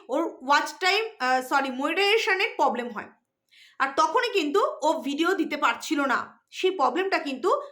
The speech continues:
কার কাছে যায়? এই উজ্জ্বল কণিকার কাছেই যায়। তারা যখন তার চ্যানেলটা ঠিক করে দেয়, তার কিছুদিনের পরেই এই যে, আহ, বড় ক্রিয়েটার যাকে বলছে অর্থাৎ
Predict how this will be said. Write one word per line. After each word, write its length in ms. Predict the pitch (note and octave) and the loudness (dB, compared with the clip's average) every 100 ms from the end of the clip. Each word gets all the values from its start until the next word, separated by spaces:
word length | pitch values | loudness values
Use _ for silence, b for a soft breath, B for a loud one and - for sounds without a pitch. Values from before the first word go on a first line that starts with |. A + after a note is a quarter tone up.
| B | B
কার 160 | B3+ B3 | 2 2
কাছে 200 | C#4 D4+ | 0 -2
যায়? 200 | E4+ A#4+ - | 0 0 0
এই 180 | E4 D4+ | -4 -4
উজ্জ্বল 320 | A#3+ C#4+ B3+ | -8 -4 -4
কণিকার 280 | B3 A3+ A3+ | -4 -6 -6
কাছেই 300 | A3+ F4+ G4 | -4 0 0
যায়। 200 | C4 - - _ _ _ _ b b b _ | 0 -4 -8 _ _ _ _ b b b _
তারা 220 | F4+ G#4 A4+ - C4+ | 4 6 2 -2 0
যখন 280 | G4 A4 | 2 4
তার 120 | G#4+ - | 2 2
চ্যানেলটা 320 | D#4+ E4 F#4+ | 2 2 2
ঠিক 240 | F#4+ G4 | 4 4
করে 160 | F#4+ B3 | 4 2
দেয়, 180 | B3+ E4+ - | 0 -2 -4
তার 160 | D4+ D#4+ | -2 2
কিছুদিনের 600 | F#4 F#4+ A4+ A#4+ B4+ B4 | 0 2 2 4 2 2
পরেই 540 | F#4 E4+ G#4 C#4+ - b b b _ _ _ | 2 4 4 2 -6 b b b _ _ _
এই 540 | D#4+ F#4 F#4+ F4+ - - | 2 4 4 0 -10 -18
যে, 460 | A3 F4 F4+ F#4 - | -2 2 2 0 2
আহ, 240 | C#4 B3 A#3+ - _ A3+ | 4 4 2 -6 _ 2
বড় 280 | D#4 A#4 | 4 6
ক্রিয়েটার 320 | C5+ D4+ D#4 D#4 | 4 2 2 2
যাকে 220 | C#4+ D4+ | 0 0
বলছে 300 | B3 B3 G4+ | -2 0 2
অর্থাৎ 380 | D#4 - D4+ | 2 4 0